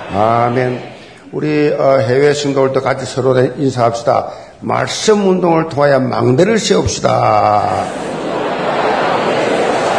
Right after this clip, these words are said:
자, 이걸 이 말씀 가지고 이 시리의 두란노 서원이란 제목으로 말씀을 드립니다. 우리가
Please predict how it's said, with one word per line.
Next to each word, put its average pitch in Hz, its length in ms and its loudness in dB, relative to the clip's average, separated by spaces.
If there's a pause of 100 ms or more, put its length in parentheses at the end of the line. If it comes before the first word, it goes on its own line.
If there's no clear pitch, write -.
(1080)
자, 113 120 2
이걸 185 280 6
이 208 40 4
말씀 175 380 0
가지고 147 400 0
이 202 300 -4
시리의 185 500 2
두란노 170 680 2
서원이란 147 840 0
제목으로 131 540 2
말씀을 127 520 0
드립니다. 120 540 0
우리가 165 560 2